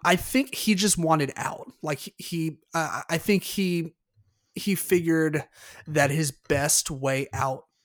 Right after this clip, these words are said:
of, of the cartel business, uh,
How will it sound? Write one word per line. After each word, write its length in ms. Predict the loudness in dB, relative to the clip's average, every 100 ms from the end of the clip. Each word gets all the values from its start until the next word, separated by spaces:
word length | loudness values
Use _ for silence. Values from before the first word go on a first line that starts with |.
| _
of, 640 | -4 -2 -2 -4 -8 -12 -14 _ -12
of 120 | -8
the 80 | -8
cartel 600 | -6 -2 -2 -2 -4 -4
business, 600 | -4 -6 -6 -2 -2 -2 -6 -20 _
uh, 300 | -12 -8 -8